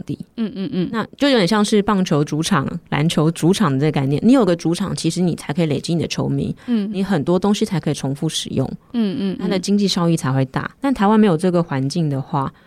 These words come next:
Speaker 1: 就算我们做在地化，或是你场地变得更多选择，那它的成本还是增加的。
Speaker 2: 嗯，嗯。哇，真的是有希望可以邀请文化产业的人来一起聊这个问题，这样。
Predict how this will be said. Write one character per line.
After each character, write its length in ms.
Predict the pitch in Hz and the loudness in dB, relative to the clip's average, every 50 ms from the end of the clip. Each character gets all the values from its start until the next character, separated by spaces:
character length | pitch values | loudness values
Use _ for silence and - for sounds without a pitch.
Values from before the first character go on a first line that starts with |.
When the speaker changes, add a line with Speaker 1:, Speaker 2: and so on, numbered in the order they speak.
| _ - - - - | _ -20 -20 -16 -4
Speaker 1:
就 180 | - 254 240 226 | 0 2 2 4
算 180 | - 233 208 | 4 4 4
我 60 | 180 156 | 4 4
们 120 | 139 120 | 2 0
做 240 | - - 175 156 - | 2 2 2 2 2
在 220 | - - 165 160 | 0 0 0 0
地 160 | 160 165 160 | 0 0 -2
化， 200 | 156 - 175 - | 0 0 0 -2
或 160 | - 160 156 156 | 0 0 -2 -2
是 240 | - 175 160 - - - | 0 0 -2 -2 -4 -4
你 140 | 170 170 170 | -2 -2 -2
场 300 | - - 151 131 - - | -2 -2 -4 -4 -4 -2
地 180 | - 190 160 139 | 0 0 0 2
变 200 | - 196 180 143 | 0 0 0 0
得 80 | 143 | 0
更 260 | 135 - - 220 190 170 | -2 -2 -2 0 0 2
多 180 | 175 165 165 | 2 2 2
选 220 | 170 - - - - | 2 0 -2 -4 -6
择， 180 | - - - - - - | -8 -12 -14 -14 -8 -2
那 200 | 190 190 165 170 _ _ _ - | -2 -2 -2 -2 _ _ _ -18
它 180 | - - 226 | -6 -4 0
的 180 | 220 208 175 - - - | 2 2 0 0 -2 -8
成 200 | - - 143 151 | -4 -2 -2 0
本 140 | 175 151 139 | 0 -2 -4
还 200 | - - - 139 | -4 -8 -10 -8
是 120 | 165 151 | -8 -8
增 240 | - - 127 131 135 | -6 -6 -6 -6 -6
加 140 | - - - - - - | -10 -12 -14 -16 -14 -12
的。 80 | - - | -10 -6
Speaker 2:
嗯， 160 | 220 214 180 | -6 -6 -4
嗯。 280 | 196 190 175 - - - - _ - | -6 -6 -6 -8 -10 -12 -14 _ -2
哇， 260 | 196 190 185 190 202 | 0 2 2 4 2
真 160 | 196 - 214 208 | 2 2 2 4
的 100 | 202 196 | 4 4
是 220 | 196 202 202 185 - | 4 4 4 4 4
有 100 | 214 196 | 2 0
希 140 | - - 190 | 0 0 2
望 360 | 190 190 190 190 190 190 202 - _ | 2 2 2 2 0 -2 -4 -6 _
可 160 | - - 196 | -6 -2 0
以 300 | 190 180 180 226 226 202 _ _ - | 0 0 0 0 -2 -4 _ _ -6
邀 140 | - 180 202 | 0 0 0
请 260 | - - 202 170 175 - - - - - | 2 2 0 0 -2 -4 -10 -20 -12 -2
文 240 | - 190 185 190 196 | 2 4 6 6 6
化 160 | 214 202 190 | 6 4 2
产 200 | - - 196 170 | 2 0 0 2
业 140 | 180 185 185 | 4 4 4
的 120 | 180 170 | 2 2
人 120 | - - - | 2 0 -2
来 160 | - 80 - | -2 0 0
一 60 | 208 | 0
起 280 | 202 - - 190 - - | 0 0 0 -2 -2 -2
聊 220 | - 190 175 175 185 | -4 -2 0 0 2
这 100 | 190 208 | 2 2
个 100 | 196 190 | 2 2
问 180 | 190 196 190 170 | 2 2 0 0
题， 240 | - - - - - | -2 -4 -8 -8 -12
这 80 | - 160 | -10 -8
样。 140 | 160 165 | -8 -8